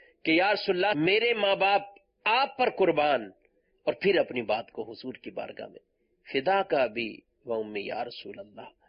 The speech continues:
آقا میرے ماں باپ قربان ہو جائیں آپ پر۔" پھر حضور سے گفتگو کرتے۔ حضور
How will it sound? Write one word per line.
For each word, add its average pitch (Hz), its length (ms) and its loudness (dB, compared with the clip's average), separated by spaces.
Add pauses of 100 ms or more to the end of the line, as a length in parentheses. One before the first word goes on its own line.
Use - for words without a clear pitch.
(400)
آقا 165 320 0
میرے 175 320 2
ماں 143 200 2
باپ 151 300 -2
قربان 135 380 0
ہو 214 140 -2
جائیں - 320 -4
آپ - 240 -10
پر۔" - 100 -8 (760)
پھر 208 140 0
حضور 147 340 -2
سے 151 160 -6
گفتگو 113 400 -12
کرتے۔ - 300 -12 (680)
حضور 151 300 6